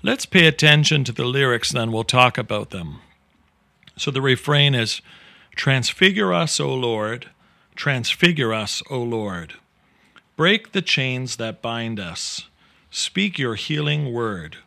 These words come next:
And where you lead, we'll follow. Transfigure us, O Lord."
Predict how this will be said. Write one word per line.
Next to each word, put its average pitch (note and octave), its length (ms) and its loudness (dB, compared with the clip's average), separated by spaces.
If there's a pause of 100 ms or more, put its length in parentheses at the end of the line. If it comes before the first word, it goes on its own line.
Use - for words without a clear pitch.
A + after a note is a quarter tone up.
(580)
And A#2 240 -6
where D3 280 0
you D3+ 240 -2
lead, C3+ 300 -4
we'll A#2 200 -4
follow. G#2 720 -2 (380)
Transfigure A#2+ 840 0
us, F#2+ 360 -6 (120)
O A#2 80 -2
Lord." G#2 560 -4